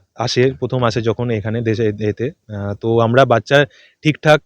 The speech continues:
কেয়ার রাখতে চেষ্টা করি, যেন আইসিইউতে সব জায়গায় করি। মাছেদের তত কিছু নেই, মাছেদের চারাতে যদি ঠিকঠাক করে আমরা খেয়াল রাখতে পারি, তাহলে মাছের উৎপাদনটা স-, তখনই বেড়ে যাবে। তো হ্যাচারি যেমন কাজ, বা পোনা মাছ থেকে যারা মেয়ে মাছ, মানে, ব্রুডার মাছ যেটাকে বলি, ব্রুডার মাছ থেকে যখন পোনা মাছ তৈরি করা একটা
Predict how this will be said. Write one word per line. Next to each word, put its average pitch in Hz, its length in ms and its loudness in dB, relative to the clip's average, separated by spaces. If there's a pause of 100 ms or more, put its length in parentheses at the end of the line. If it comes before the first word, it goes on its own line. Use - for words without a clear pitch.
কেয়ার 139 260 4
রাখতে 135 220 0
চেষ্টা 131 260 0
করি, 131 160 2
যেন 131 80 2
আইসিইউতে 127 480 0
সব 120 160 0
জায়গায় 127 200 4
করি। 120 240 -2 (340)
মাছেদের 123 320 2
তত 147 160 2
কিছু 151 220 2
নেই, 143 200 4 (420)
মাছেদের 151 440 2
চারাতে 147 360 4
যদি 151 160 0
ঠিকঠাক 143 300 -4
করে 151 140 0
আমরা 151 160 0
খেয়াল 147 200 2
রাখতে 120 220 2
পারি, 127 180 2
তাহলে 131 180 -2
মাছের 120 340 -2 (380)
উৎপাদনটা 147 420 4
স-, - 120 -2 (160)
তখনই 151 260 0
বেড়ে 107 180 2
যাবে। 90 200 0 (380)
তো 127 60 -8
হ্যাচারি 175 380 6
যেমন 147 280 4
কাজ, 143 400 2
বা 120 340 0 (140)
পোনা 135 180 2
মাছ 135 220 2
থেকে 127 180 0
যারা 123 300 4
মেয়ে 127 240 4
মাছ, 131 220 4
মানে, 120 280 0
ব্রুডার 147 400 6
মাছ 123 140 4
যেটাকে 113 200 2
বলি, 117 180 -2
ব্রুডার 127 220 0
মাছ 139 140 -4
থেকে 143 120 -4
যখন 139 160 -2
পোনা 131 180 -2
মাছ 135 200 0
তৈরি 127 160 4
করা 143 140 4
একটা 139 100 2